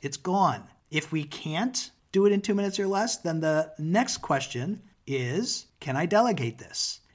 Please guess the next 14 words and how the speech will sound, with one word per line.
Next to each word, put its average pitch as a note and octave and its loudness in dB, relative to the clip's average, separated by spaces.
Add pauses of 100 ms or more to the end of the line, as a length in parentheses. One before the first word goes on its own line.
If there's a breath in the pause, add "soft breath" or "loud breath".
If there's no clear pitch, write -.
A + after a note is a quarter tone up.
If C#3 -4
I D#3 4
can G3 0
delegate F3 0
it, F#3 -6
then C#3 -4
I F3+ 0
delegate F3+ -2
it. - -14 (200)
I C#3+ -4
delegate D#3 0
it D#3+ -4 (160)
in C#3+ -2
this G3 0